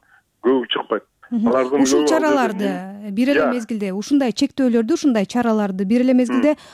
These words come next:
Speaker 2: маалымат алуу эркиндигин чектебей туруп, э, жасоого болобу?
Speaker 1: Тилекке каршы маалымат алуу эркиндигин чектебей жасаганга, м, биринчи жана идеологиялык жактан аларга каршы жана түшүндүрүү, профилактика иштерин жасаш керек.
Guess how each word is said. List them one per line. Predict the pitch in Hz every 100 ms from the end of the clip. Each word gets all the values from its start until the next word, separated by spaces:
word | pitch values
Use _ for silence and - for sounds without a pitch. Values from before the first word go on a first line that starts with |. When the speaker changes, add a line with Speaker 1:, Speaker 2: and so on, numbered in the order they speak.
| _
Speaker 2:
маалымат | 226 254 262 240
алуу | 247 247 240
эркиндигин | 240 - 233 226 220 208
чектебей | - 277 - 302 277
туруп, | - 226 208 -
э, | 196 190
жасоого | 185 214 247 233
болобу? | 233 339 262 175 _ _ _ _ _ - - - - _ - - - - _ -
Speaker 1:
Тилекке | 175 190 185
каршы | 175 180 - 185 165 127 - - -
маалымат | 143 156 165 165 160
алуу | 160 160 156
эркиндигин | 156 156 151 143 147
чектебей | - 156 - 151 147
жасаганга, | 131 135 135 139 135 131 135 107 90 _ _
м, | 113 110 104
биринчи | 127 131 -
жана | 123 127 120
идеологиялык | 120 135 127 120 117 107
жактан | 117 - 113
аларга | 113 117 113 110 110
каршы | -
жана | 110 110 -
түшүндүрүү, | - - 120 120 123 107
профилактика | 120 110 110 104 117 107
иштерин | - 107
жасаш | 110 117 120 -
керек. | 156